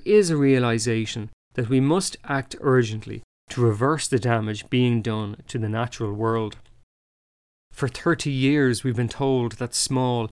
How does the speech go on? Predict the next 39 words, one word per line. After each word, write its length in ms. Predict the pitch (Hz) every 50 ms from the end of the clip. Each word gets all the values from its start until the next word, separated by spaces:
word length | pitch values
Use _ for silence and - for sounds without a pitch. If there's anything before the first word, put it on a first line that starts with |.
| _ _ _ -
individual 640 | 185 147 131 131 131 127 160 156 170 156 131 127 120
choices 600 | - - 135 123 120 117 - - 113 113 - - - _ _ -
would 120 | 131 117 110
make 360 | 113 113 123 131 - - -
the 80 | - 123
big 220 | 113 123 117 110
difference. 580 | 113 131 123 - - 131 113 107 - - - - - _ _ _ _ _ _ _ _ _ -
People 320 | - - 160 - - 143 123
dutifully 840 | 113 - 147 - - 147 160 160 - 160 123 - 127 110 117 117
separated 680 | 113 - - 139 127 - 127 120 117 120 117 131 127 101
their 140 | 120 117 117
rubbish, 440 | 117 131 135 135 131 - - - - _ _ _ _ _ _ -
changed 520 | - - 139 135 139 139 135 123 - -
their 120 | 131 120 117
light 280 | 127 135 139 135 -
bulbs, 360 | - 127 123 120 110 110 - - _ _ _
and 200 | - 131 123 117
turned 360 | - - 165 175 175 170 143 147
off 240 | 139 139 139 123
the 100 | - 135
tap 400 | - - - - 151 135 - - - _ _ _ _ -
when 180 | - 117 113 104
brushing 400 | 110 123 131 120 - 123 110 104
their 140 | 113 110
teeth. 420 | 110 - - 131 131 127 123 - - _ _ - _ _ _ _ _ _ _ _ _ _ _ -
But 120 | 151 147
now 240 | 180 190 196 190 185
we 160 | 175 180 175
know 340 | 160 156 147 143 135 131 131
that 200 | 127 135 - -
those 300 | 139 131 135 135 123 -
small 380 | - - 131 123 120 120 113
actions 500 | 107 117 120 - - - 113 104 110 - -
are 140 | - 131 120
not 380 | 120 127 135 139 131 - - -
going 300 | 120 117 110 107 104 98
to 100 | - 117
be 100 | 110 107
enough. 440 | 104 104 110 110 - - - -